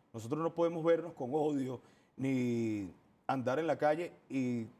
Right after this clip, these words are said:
tratar de interpretar quién es chavista o quién no es chavista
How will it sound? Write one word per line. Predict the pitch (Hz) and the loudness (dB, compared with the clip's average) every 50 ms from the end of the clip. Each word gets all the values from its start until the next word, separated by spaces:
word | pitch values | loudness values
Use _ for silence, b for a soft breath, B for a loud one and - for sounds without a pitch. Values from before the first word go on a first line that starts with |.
| _ | _
tratar | - 147 135 131 123 - 147 139 147 160 175 | 0 0 2 2 2 4 4 4 4 4 4
de | 180 180 180 175 | 2 2 2 0
interpretar | 175 170 - - 151 143 123 139 131 123 - 147 156 165 165 | -2 -2 0 0 0 0 0 -2 -2 0 2 2 2 2 0
quién | - 170 156 160 | -4 -6 -6 -4
es | 160 | -4
chavista | 160 170 160 160 156 156 - 165 | -2 0 0 0 0 0 -2 -4
o | 151 | -4
quién | - 139 135 139 | -4 -4 -4 -2
no | 147 151 | 0 -2
es | 147 - | -2 0
chavista | - 151 156 156 147 - - 156 | 0 0 2 0 0 -2 -6 -8